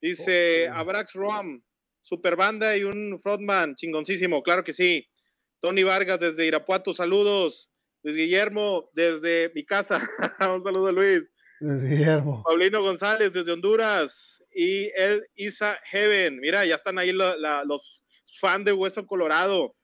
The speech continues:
Speaker 2: Oye, hay
Speaker 1: Saludos
Speaker 2: un,
Speaker 1: desde
Speaker 2: hay un
Speaker 1: Perú.
Speaker 2: chorro, hay un chorro de gente acá en Retroclásicos, ¿eh? Buenas noches, José Eduardo. Saludos, Clausen. Buenas noches desde Chile, David. Bien, bien, desde Re-, Mendoza, dice Verónica. Hola, Yoticas Mexet. Saludos desde Honduras, Aida. Qué bueno, ¿de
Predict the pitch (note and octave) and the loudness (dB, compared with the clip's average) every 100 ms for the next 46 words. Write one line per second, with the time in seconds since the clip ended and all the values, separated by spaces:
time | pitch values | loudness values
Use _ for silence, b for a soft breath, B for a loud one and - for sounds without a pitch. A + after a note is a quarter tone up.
0 | _ _ D3+ F3+ E3+ F3+ F#3+ G#3 F#3 E3+ | _ _ 6 10 10 10 6 2 0 2
1 | F#3 E3+ G#3 G#3+ E3+ F#3 F#3+ G#3 G#3+ F#3+ | 4 4 2 2 0 0 0 -2 0 0
2 | G3 G3 G3 G3 G#3+ G#3 G#3 E3+ - E3 | -2 -2 -2 0 0 -2 -2 -4 -2 -2
3 | F#3+ G#3 F#3 D3+ F#3 A#3 A#3+ b b b | -2 -4 -6 -2 0 0 -6 b b b
4 | D#3+ F3+ F#3 G3+ G#3+ F3 E3+ E3+ E3 F#3+ | -4 -2 2 0 0 -6 0 2 6 6
5 | G#3 G#3 G3 F#3 F3+ G3+ G3 F#3 G3 G3+ | 4 -2 0 2 2 0 -2 2 2 2
6 | G3+ G3 F#3 F#3+ F#3+ F#3 F#3+ E3+ - G3+ | -2 0 0 -2 -4 -4 -2 -4 -6 -4
7 | G3+ F3 F3+ G3+ G#3 b b b - F3 | 0 0 0 0 -2 b b b -4 0
8 | G3 F#3+ F#3 G3+ G3 F3 F3+ E3+ F3 - | 2 2 2 2 2 2 2 2 0 -2
9 | E3+ D#3+ F#3+ G3+ F#3+ G3 F#3 F3+ G3+ G3+ | -6 0 0 0 0 2 2 2 0 -2
10 | G#3 G#3 G#3 E3+ F#3+ G3 G3 D#3 F#3 F#3 | 2 2 2 2 4 4 4 2 -2 -2
11 | F3 G3 E3+ F#3+ F#3 G3+ F#3+ b b b | -2 -2 0 -4 -4 -6 -6 b b b
12 | - E3 F#3+ G3 F3+ E3+ F3+ G3 G3 F#3+ | -4 2 2 2 0 0 2 2 4 4
13 | F#3 G3+ G3 F#3+ G3 G3+ G3+ F#3 | 2 0 0 2 0 2 2 0